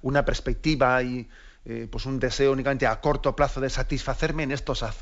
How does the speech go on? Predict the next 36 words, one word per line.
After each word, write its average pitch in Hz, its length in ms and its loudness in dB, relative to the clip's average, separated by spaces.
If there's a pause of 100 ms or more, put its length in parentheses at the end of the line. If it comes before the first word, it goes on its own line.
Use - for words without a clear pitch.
satisfacerme 123 680 -2
en 143 60 0
lo 131 60 4
otro. 123 200 -2 (260)
Si - 200 -2
uno 202 180 2
no, 185 120 0 (200)
si - 220 0
el 139 120 6
edu-, 143 260 0
si - 200 0
el 135 100 2
corazón 175 560 0
del 131 160 2
hombre 131 300 2
no 135 100 0
es 156 120 0
educado, 131 600 0 (680)
lo - 100 -10
que - 80 -10
está 160 220 4
deseando 160 500 2
y 127 60 0
lo, 120 200 2
aquello 147 360 -2
por 143 120 0
lo 139 100 -2
que - 60 -8
está 147 220 0
aspirando, 147 680 0 (320)
pues, - 160 -8
muchas 127 200 -2
veces 131 240 -2
es 143 160 -2
algo, 143 400 2 (600)
sí, 131 400 -2